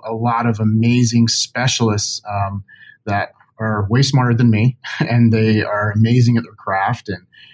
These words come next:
and, uh, you know, we're able to create some really cool marketing pieces now. And I'm just happy, you know, where we're at, and hopefully we can keep everyone happy and, and, and continue forward.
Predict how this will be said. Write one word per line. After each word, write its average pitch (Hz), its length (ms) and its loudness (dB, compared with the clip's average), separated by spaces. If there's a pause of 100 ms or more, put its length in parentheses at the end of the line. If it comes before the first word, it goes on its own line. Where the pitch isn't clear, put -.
(400)
and, 104 280 2
uh, 101 240 0
you 110 80 4
know, 113 140 4
we're 110 160 2
able 113 180 0
to 107 280 -2 (200)
create 113 280 -2
some 104 200 0
really 107 200 2
cool 117 280 0
marketing 104 480 -2
pieces 113 400 -2
now. 110 340 -2
And 95 140 -8 (440)
I'm 104 60 -4
just 113 160 0
happy, 110 420 0 (100)
you 120 80 -2
know, 107 260 -4 (220)
where 113 120 -2
we're 104 140 -2
at, 120 220 -4
and - 80 -18
hopefully 120 300 0
we 117 120 4
can 110 160 0
keep 117 200 0
everyone 123 280 2
happy 123 400 0
and, 95 140 -10 (420)
and, 110 260 0
and 110 100 -2
continue 117 380 2
forward. 110 420 -4